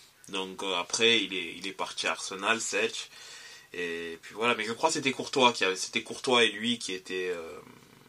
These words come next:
ensemble. L'un jouait les matchs de championnat, l'autre truc. Il y avait aussi un mo-, au, ah, c'était quel club espagnol où c'était comme ça aussi ? Au Barça, je crois.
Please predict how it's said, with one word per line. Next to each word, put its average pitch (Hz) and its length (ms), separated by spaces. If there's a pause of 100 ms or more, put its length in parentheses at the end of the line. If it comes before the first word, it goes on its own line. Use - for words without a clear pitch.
ensemble. 113 540 (380)
L'un 113 260
jouait 107 220
les 107 80
matchs 104 280
de 107 80
championnat, 107 560
l'autre 104 300
truc. 123 260 (380)
Il 113 80
y - 20
avait 120 140
aussi 139 420
un 151 60
mo-, 147 260
au, 135 380 (1400)
ah, 160 440
c'était - 180
quel 220 220
club 196 220
espagnol 147 500
où 131 40
c'était 123 200
comme 123 220
ça 147 200
aussi ? 127 340 (500)
Au 151 100
Barça, 208 400
je 170 60
crois. 139 420